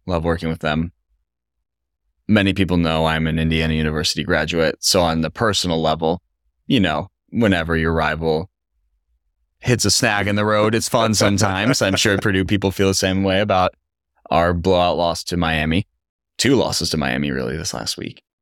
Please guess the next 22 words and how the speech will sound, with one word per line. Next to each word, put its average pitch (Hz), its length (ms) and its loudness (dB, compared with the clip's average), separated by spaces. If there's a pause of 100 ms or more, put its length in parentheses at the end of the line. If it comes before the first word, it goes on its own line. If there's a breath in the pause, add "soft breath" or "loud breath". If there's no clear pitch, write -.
(200)
But, 110 240 0 (500)
you 165 140 6
know, 117 220 4
we 139 240 4
were, 139 280 2 (320)
we 165 240 4
like 160 200 4
to 123 100 0
say 110 220 2
we, 101 240 2
we 104 560 -2
prepare 95 840 0 (240)
for 87 580 0 (420)
things 104 200 0
you 87 80 -2
can't - 300 -6
prepare - 280 -4
for, - 380 -12 (320)
for 98 160 -2
March - 260 -4
Madness. 52 380 -6
So 87 420 0